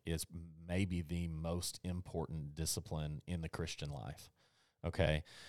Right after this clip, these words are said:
And, and he gives some examples. He talks about how,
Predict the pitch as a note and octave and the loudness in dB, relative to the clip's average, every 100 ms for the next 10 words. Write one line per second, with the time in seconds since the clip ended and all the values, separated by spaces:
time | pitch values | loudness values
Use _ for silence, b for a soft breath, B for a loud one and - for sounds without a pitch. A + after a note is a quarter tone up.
0 | B B - F#2+ F2 - G#2 F#2 E2 G#2+ | B B 8 8 8 4 6 6 8 8
1 | A2+ - G2 D2 F2 G#2+ C#3 D2+ C#2+ F#2 | 8 4 2 2 4 4 4 2 4 2
2 | E2+ G2 G2 - E2 E2+ E2+ E2+ - F2 | 10 10 10 4 6 6 8 6 4 4
3 | F2 E2+ E2 E2 | 6 6 6 4